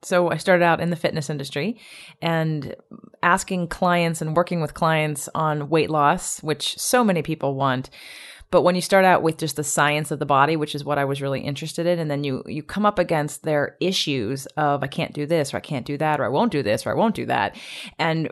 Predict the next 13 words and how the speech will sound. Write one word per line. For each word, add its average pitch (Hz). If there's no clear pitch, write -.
finding 185
where 156
the 139
blocks 151
were, 202
where 170
the 143
obstacles 160
that 156
they 143
couldn't -
overcome 156
were, 185